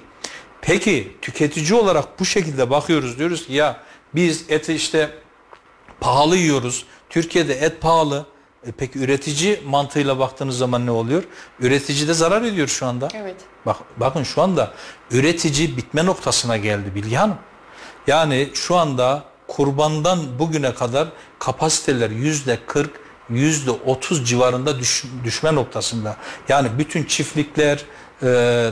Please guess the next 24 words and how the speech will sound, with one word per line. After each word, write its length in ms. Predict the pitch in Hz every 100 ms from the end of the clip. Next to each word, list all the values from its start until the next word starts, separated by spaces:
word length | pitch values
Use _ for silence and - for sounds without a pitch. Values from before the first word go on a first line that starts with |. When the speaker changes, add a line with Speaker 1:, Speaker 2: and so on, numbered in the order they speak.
| 113 120
Speaker 1:
damlar, 540 | 143 151 147 139 135
ahırlar 440 | 139 139 147 143 139 135
boş 280 | 165 -
durumda. 400 | 127 110 101 98 - - - -
Niye? 380 | 147 180 208 180 - -
Üretici 420 | 117 143 147 147
zarar 320 | 135 120 120 147
ediyor. 300 | 117 101 98 - - - -
Çünkü 460 | 202 202 135 104 - - - -
pahalı 380 | 131 123 165 208
alıyor, 400 | 202 202 196 202 - - _ _ _ _ -
pahalı 360 | - 123 123 165
alıyor, 360 | 196 202 196 - - _ _ - - - - - - -
pahalı 400 | 113 127 147 220
üretiyor. 540 | 214 208 - 208 202 - - _ _ _ _ -
Fakat 400 | - 156 175 160
sattığı 420 | - 151 - 214
zaman 400 | 180 170 185 220 - _ _ _ _ _ - - -
tüketici 520 | - 147 165 151 180
mantığıyla 460 | 170 170 180 170
bakmamamız 640 | 175 180 151 135 120 113 113
lazım. 240 | 110 120
Üretici 420 | 135 156 170 185
mantığıyla 560 | 175 160 139 147 131